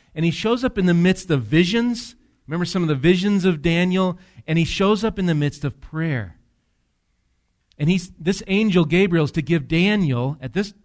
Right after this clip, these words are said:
point, back in the book of Daniel, insight into what he's seen. And then in chapter nine, Daniel's praying, he's confessing sin, and then Gabriel shows up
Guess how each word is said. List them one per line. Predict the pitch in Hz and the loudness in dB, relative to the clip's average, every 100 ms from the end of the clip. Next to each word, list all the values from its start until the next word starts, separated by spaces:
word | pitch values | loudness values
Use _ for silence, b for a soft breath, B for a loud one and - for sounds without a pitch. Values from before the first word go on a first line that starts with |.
| - | -12
point, | 135 147 156 113 | -6 -6 -6 -10
back | 143 156 156 _ - | -6 -6 -8 _ -8
in | 131 131 - | -4 -4 -8
the | 143 | -8
book | 185 | -4
of | 185 | -4
Daniel, | 147 143 151 143 B B | -2 0 -2 -4 B B
insight | 196 226 233 220 196 | -2 0 0 0 0
into | 185 170 | 2 2
what | 160 | 2
he's | 175 170 | 2 0
seen. | - 156 147 147 b b b | -4 -4 -2 -2 b b b
And | 160 | -2
then | 185 | 2
in | 185 | 0
chapter | - 185 175 175 | 0 -4 -2 -2
nine, | 185 190 165 | 0 2 0
Daniel's | 156 175 185 151 127 | 0 2 2 0 -2
praying, | - - 185 190 190 | -8 -6 -2 0 0
he's | 151 - | -2 -2
confessing | 135 - 185 185 185 | -6 -4 -6 -4 -6
sin, | - 190 175 B B | -4 -2 -2 B B
and | - 156 | -4 0
then | 165 170 | 2 0
Gabriel | 147 151 143 156 | 0 0 0 -2
shows | 139 - 143 135 123 | -4 -6 -4 -2 -2
up | 123 98 - | -6 -8 -14